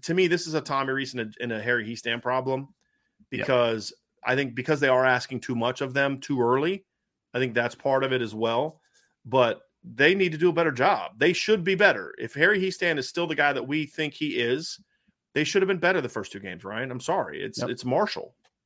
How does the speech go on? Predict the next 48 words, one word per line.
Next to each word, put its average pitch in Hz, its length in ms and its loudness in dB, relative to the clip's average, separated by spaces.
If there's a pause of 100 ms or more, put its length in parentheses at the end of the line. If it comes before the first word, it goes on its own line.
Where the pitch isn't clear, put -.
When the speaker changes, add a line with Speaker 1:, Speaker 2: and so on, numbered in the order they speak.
(120)
Speaker 1:
You 120 60 -2
know 131 80 0
what 135 40 0
I 135 40 -2
mean? 151 120 2
Like, 175 120 2
Speaker 2:
Mm-hmm. 180 80 -2
Speaker 1:
you 233 60 -2
can 214 60 -10
say, 233 100 2
"Okay, 208 200 4
maybe 190 180 4
Ohio 175 160 4
State's 160 180 -2
a 156 40 -2
little 143 80 -4
better 139 160 2
on 131 100 2
defense 127 340 -4
this 110 100 -10
year 117 100 -6
than 107 100 -8
we 101 80 -10
thought." 76 220 -10
Okay, 160 360 -4
fine. 165 240 0 (100)
I'll 170 80 -8
chalk 113 240 -6
that - 60 -8
Speaker 2:
Sure. 92 120 -10
Speaker 1:
up. 120 100 -14 (280)
But - 100 -8
Mar-, 202 200 4 (260)
and 170 120 2
Marshall's 240 400 4
a 220 60 4
defense 190 580 0
that 165 100 4
you 185 140 2
and 180 80 2
I 180 100 4
both 143 340 0
think 165 240 -2
highly 226 440 0
of 113 200 0
for 165 220 0
that 113 260 -2
level. 160 340 0